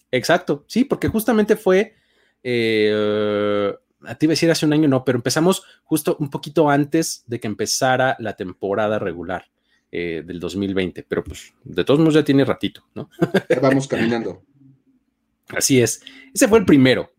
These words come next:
Speaker 1: ¿no? Pero tenemos otros siete que quisiéramos hablar, porque pues no, no quisiéramos abarcar todos en una sola, eh, a lo mejor partimos esto en pedacitos en varias entregas, este, y vamos a darle un, un poquito de variedad, ¿no? Hay,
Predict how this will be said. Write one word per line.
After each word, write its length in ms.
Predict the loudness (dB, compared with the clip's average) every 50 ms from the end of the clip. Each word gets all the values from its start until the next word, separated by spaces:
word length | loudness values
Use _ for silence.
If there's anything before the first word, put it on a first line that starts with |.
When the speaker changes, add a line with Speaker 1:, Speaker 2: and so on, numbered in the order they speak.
| _ _ _
Speaker 1:
¿no? 260 | -2 -2 -2 -2 -2 _
Pero 220 | 2 4 4 4
tenemos 380 | 4 4 4 6 6 4 4 2
otros 260 | 0 0 0 0 0
siete 400 | -2 -2 0 2 2 2 0 -4
que 100 | -8 -10
quisiéramos 360 | -10 -8 -6 -4 -4 -6 -6
hablar, 220 | -6 -6 -8 -6 -6
porque 180 | -6 -6 -4
pues 220 | -4 -4 -6 -10 -12 _ -6
no, 300 | -2 0 0 0 0 0
no 160 | 0 0 0
quisiéramos 360 | 0 2 2 2 2 2 2 0
abarcar 440 | 0 0 0 2 2 0 0 0 -6 _ _ _ _ _ _ _
todos 320 | 2 4 6 6 6 6 4
en 100 | 2 4
una 160 | 2 2 0
sola, 420 | -2 -2 0 0 0 0 -2 -4 _ _ _ _ _ _ _ _ _ _ _ _
eh, 160 | -18 -16 -14
a 100 | -12 -10
lo 60 | -8
mejor 400 | -8 -6 -4 -2 -2 -2 -2 -6 _ _ _ _ _ _ _ -6
partimos 420 | -6 -4 0 0 0 0 0 -2
esto 160 | -4 -4 -4
en 60 | -4
pedacitos 460 | -4 -4 -4 -4 -6 -8 -10 -10 -10 -8
en 80 | -8
varias 260 | -6 -6 -6 -6 -8
entregas, 720 | -10 -10 -4 -2 0 2 2 2 2 2 2 0 -2 -4 -10 -20 -20 -20 _ _
este, 760 | -6 -4 -4 -4 -4 -4 -2 -2 -2 -2 -2 -2 -4 -6 -8 -8
y 240 | -6 -6 -6 -6 -8 _ -16
vamos 380 | -4 0 2 2 2 2 0
a 40 | 0
darle 500 | 0 2 2 2 2 2 0 0 -2 -6 -8
un, 140 | -10 -10 -10
un 120 | -10 -8 -6
poquito 300 | -4 -4 -4 -2 -2 -2
de 60 | -2
variedad, 340 | -2 -4 -6 -6 -6 -4 -2
¿no? 120 | 0 0
Hay, 80 | 0